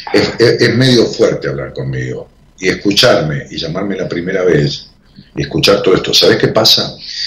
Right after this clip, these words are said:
Que, que, que no, no. La, mira, como dice una canción de Juan Manuel Serrat, la verdad duele cuando no tiene remedio. Lo tuyo tiene remedio por todos lados. Pero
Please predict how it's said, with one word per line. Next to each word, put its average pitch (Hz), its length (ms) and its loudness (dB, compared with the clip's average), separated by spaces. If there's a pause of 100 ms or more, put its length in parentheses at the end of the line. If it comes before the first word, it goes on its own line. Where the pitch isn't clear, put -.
(400)
Que, - 240 -6
que, 117 260 -4
que 113 160 -2
no, 117 100 -8 (100)
no. 123 120 -2 (840)
La, 143 260 -8
mira, 151 340 -2 (160)
como 139 240 -4
dice 175 240 0
una 135 80 0
canción 120 400 0
de 110 140 0
Juan 101 240 -8
Manuel 98 220 2
Serrat, 87 640 0
la 90 120 2
verdad 95 340 2
duele 104 300 4
cuando 82 240 0
no 80 160 -4
tiene 76 240 0
remedio. 65 560 -2
Lo - 140 4
tuyo 104 280 2
tiene 85 220 -4
remedio 73 460 0
por - 180 -4
todos 71 240 2
lados. - 680 -8 (1080)
Pero 82 460 2